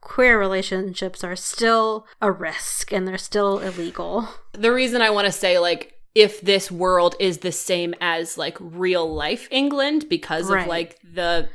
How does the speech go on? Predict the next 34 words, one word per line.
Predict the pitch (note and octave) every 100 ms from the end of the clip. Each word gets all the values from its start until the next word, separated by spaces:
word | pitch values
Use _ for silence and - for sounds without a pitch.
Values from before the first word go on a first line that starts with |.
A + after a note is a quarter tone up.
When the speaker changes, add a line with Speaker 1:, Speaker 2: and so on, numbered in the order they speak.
| -
Speaker 2:
decisions | F#3+ - F3 E3+ F3
that | E3+ E3+
they | E3
made | D#3+ D#3+
about, | D#3+ D#3
like, | E3 D#3
how | D#3+
to | D#3+
treat | - E3+ -
race | A#3+ D4+
in | G#3
the | F#3
show, | - F3 F3 - - -
I | A#3+
have | D#4+ A#3+
no | G3 F#3
idea. | E3 D#3+ G#3 B3+ E2 E2+ - -
They | G#3 D4+
don't | F4 -
talk | - F#3+ C4+
about | G3+ F3 D#3+ E3+
whether | F#3 F3+ F3+ F3
or |
not | F3 E3+ E3+ - - - -
it's | F#3+ -
just | F#3+ F#3+
a |
scandal | - F3+ E3+ F3
because | E3+ F3 - E3+
he's | F3 F3
cheating | - F#3 D#3 D#3+
on | D3+
his | E3+ D#3
wife | E3+ C#4 G3+ G3